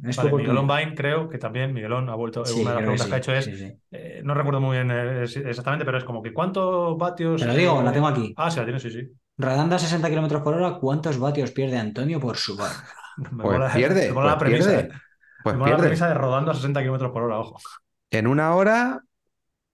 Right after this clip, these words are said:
Speaker 3: pues, ¿a cuánto puede bajarle si le quitas la barba? Tres, cuatro kilómetros por hora, fácil.
Speaker 2: Mira,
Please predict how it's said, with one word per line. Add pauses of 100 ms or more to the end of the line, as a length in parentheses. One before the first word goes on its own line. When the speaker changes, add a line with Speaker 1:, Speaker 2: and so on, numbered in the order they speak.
(300)
Speaker 3:
pues,
¿a
cuánto
puede
bajarle
si
le
quitas
la
barba? (460)
Tres,
cuatro
kilómetros
por
hora,
fácil. (480)
Speaker 2:
Mira,